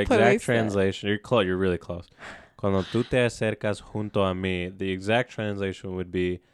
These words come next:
Speaker 1: "When you get close to me together." Ah, it's
Speaker 2: Yeah.
Speaker 1: when you get close together to me. That's
Speaker 2: When you
Speaker 1: technically
Speaker 2: get
Speaker 1: how you
Speaker 2: close
Speaker 1: say it,
Speaker 2: together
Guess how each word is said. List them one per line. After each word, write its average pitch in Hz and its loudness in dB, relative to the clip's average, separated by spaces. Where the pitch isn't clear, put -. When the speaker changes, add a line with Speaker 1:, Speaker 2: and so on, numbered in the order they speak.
Speaker 1:
"When 98 -2
you 95 0
get 92 0
close 107 -2
to - -8
me 92 -2
together." 90 -2
Ah, 98 -2
it's - -8
Speaker 2:
Yeah. 226 2
Speaker 1:
when 107 -2
you 110 2
get 110 0
close 123 4
together 98 2
to - -10
me. 92 -8
That's - -10
Speaker 2:
When 226 0
you 226 0
Speaker 1:
technically 226 6
Speaker 2:
get 202 2
Speaker 1:
how 196 2
you 190 4
Speaker 2:
close 226 2
Speaker 1:
say 214 2
it, 196 0
Speaker 2:
together 233 4